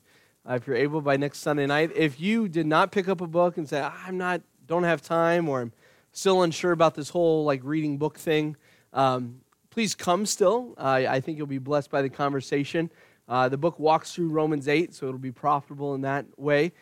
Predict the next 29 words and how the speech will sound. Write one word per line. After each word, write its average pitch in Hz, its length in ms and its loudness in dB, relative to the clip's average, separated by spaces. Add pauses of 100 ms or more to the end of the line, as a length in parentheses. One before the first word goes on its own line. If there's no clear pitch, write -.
(260)
Uh, 131 120 0
there 147 120 2
are 151 100 6
a 143 40 0
few 160 180 -4
books 147 380 -6
left 143 220 -2
in 139 80 -8
the 127 60 -2
back. 135 300 2
If 127 120 -16
you 123 80 -12
still 143 160 -8
haven't 127 220 -6
grabbed 135 300 0
yours, 139 440 -4 (340)
uh, 117 60 -4
you 123 180 -2
can 131 140 -8
easily 139 320 -4
finish 143 340 -6
it 143 100 -4
in 127 60 -10
a 123 60 -6
week. 156 320 -2 (100)
Uh, 117 200 -12
it's, - 360 -16
it's 113 180 -18
brief. 160 480 -4